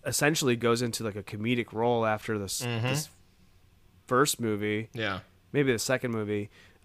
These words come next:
Speaker 1: Uh, yeah, <laughs> so then the whole time we're like, "Yeah, fuck 'em up, Freddy."
Speaker 2: Right.
Speaker 1: <laughs>
Speaker 2: So, yeah, I mean, and the thing is, I'm not, I'm not trying to be devil's advocate so much as just, like, I th-, you know, when you me-, as soon as you mentioned that, I'm like, they kinda have that issue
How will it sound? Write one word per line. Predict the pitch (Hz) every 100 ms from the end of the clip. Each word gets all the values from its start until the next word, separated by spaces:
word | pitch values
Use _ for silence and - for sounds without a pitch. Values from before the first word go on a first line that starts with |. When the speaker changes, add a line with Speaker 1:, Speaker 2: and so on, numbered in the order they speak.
| -
Speaker 1:
Uh, | 113 110 107 107 104 104 - -
yeah, | 135 185
<laughs> |
so | 135 - 180
then | 170
the | 151
whole | 170
time | 156 156
we're | 147
like, | 117 107
"Yeah, | 123 170 165
fuck | - 185
'em | 202 208
up, | 226
Freddy." | - 202 226 226 233
Speaker 2:
Right. | 226 131 117 180 156
Speaker 1:
<laughs> | 170
Speaker 2:
So, | 151 135 135
yeah, | 151 160 127
I | 123 139
mean, | 135 135
and | 143 147
the |
thing | 135 170 160
is, | 143
I'm | 131 139
not, | 147 135 131
I'm | 123
not | 143 123
trying | 143 131 117
to | 110 107 104 98 - - - _
be | 120
devil's | 107 120 110 107
advocate | 113 123 123 110 101
so | 107
much | 104 101
as | 101
just, | 104 101
like, | 104 98
I | 107
th-, | 107 127 110
you | 104
know, | 101
when | 101 107
you | 113
me-, | 117
as | 110 107
soon | 143
as | 117
you | 113
mentioned | 110 123 117
that, | 104
I'm | 98
like, | 98 95
they | 107
kinda | - 180 151
have | 117
that | 107 104
issue | 107 - 104 98